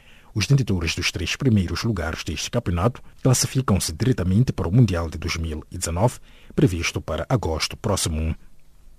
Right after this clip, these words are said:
A seleção moçambicana de futebol de praia empatou com Madagascar a cinco golos em jogo da segunda mão das eliminatórias ao Campeonato Africano das Nações,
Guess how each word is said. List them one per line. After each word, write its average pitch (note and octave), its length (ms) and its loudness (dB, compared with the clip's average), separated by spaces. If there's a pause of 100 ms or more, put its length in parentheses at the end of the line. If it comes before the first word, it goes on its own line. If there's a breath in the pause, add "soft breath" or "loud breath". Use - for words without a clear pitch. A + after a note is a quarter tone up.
(680 loud breath)
A A#2 80 2
seleção B2+ 360 6
moçambicana G2+ 540 4
de D#2+ 100 -4
futebol G2 320 -2
de F2+ 120 -6
praia E2 560 -4
empatou A2+ 360 4
com E2+ 140 -4
Madagascar E2 800 -4
a D#2+ 80 -6
cinco - 320 -4
golos G2+ 400 0 (360 soft breath)
em B2+ 80 8
jogo G#2+ 240 4
da E2+ 100 -2
segunda E2+ 300 -4
mão E2 260 -2
das D2+ 300 -6
eliminatórias E2 720 2
ao E2 120 -8
Campeonato E2 460 -4
Africano D#2 340 -6
das D#2+ 140 -6
Nações, G2 420 2